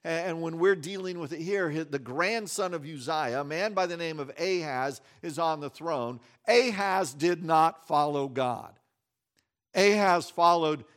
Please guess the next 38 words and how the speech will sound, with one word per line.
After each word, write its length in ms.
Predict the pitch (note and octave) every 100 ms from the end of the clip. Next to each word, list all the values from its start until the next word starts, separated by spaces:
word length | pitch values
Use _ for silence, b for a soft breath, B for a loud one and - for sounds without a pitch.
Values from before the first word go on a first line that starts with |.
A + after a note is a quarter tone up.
| b -
himself, 760 | C#3+ B2 - A#2+ G2+ F2 _ _ _ _
what 240 | A2+ C3
he 180 | A2+ C3+
wanted. 380 | A#2 G2 F2+ - _ _ _ _ _ _ _ _ _ _ _ _ -
The 200 | F3+ F3
enemies 400 | G#3 A3 G3 C3
that 180 | D#3 - b b
had 220 | b F3
once 260 | D3 F3+ F3
been 240 | D#3 E3
subdued 640 | C#3+ - B2 A2+ F3+ E3+ B2
by 160 | B2+
Uzziah 680 | B2 A#2 G2 D#3 F3+ D#3+ A#2 - b
were 220 | b E3 D#3+
now 300 | E3 E3+ D#3
flexing 500 | - F3 - E3 D3+
their 100 | D3
muscles 460 | D3 F3 - A2+
again. 400 | A#2+ G#2+ G#2 F#2 b b
The 100 | F3+
current 520 | - - A#3 A3+ F#3
world 440 | F3 G3+ G#3 F#3 C3
power, 500 | F3+ F#3+ F#3+ C#3 B2+
Assyria, 760 | B2+ - - A#3 F3+ C3 A#2 A#2+ b b b b
who 160 | B3 A#3+
had 120 | G#3
kind 260 | G#3+ B3+ C4
of 120 | E3+
largely 580 | G#3 A#3 G#3 G3 G#3 E3+
ignored 600 | D3+ D#3+ G3 G#3+ F3+ B2+
Judah, 440 | D#3+ G#3+ E3+ C3
was 160 | C3+ A#2+
beginning 460 | C#3+ D3 F3+ E3
to 100 | C#3
take 260 | C3+ F3 D#3
a 60 |
new 220 | D3 E3 D#3
look 340 | B2+ F3 -